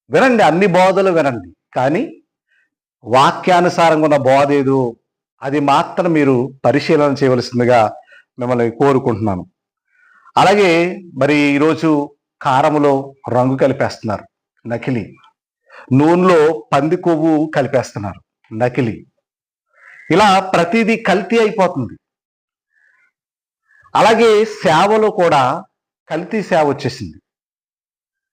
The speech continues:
హంగ్-, హంగామాలు, ఆర్భాటాలు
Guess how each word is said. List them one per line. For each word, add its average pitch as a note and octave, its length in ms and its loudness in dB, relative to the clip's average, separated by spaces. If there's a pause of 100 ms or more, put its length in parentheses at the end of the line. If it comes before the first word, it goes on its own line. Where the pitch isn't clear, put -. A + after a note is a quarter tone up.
(480)
హంగ్-, C#3 320 2
హంగామాలు, D3+ 760 2
ఆర్భాటాలు D3+ 720 0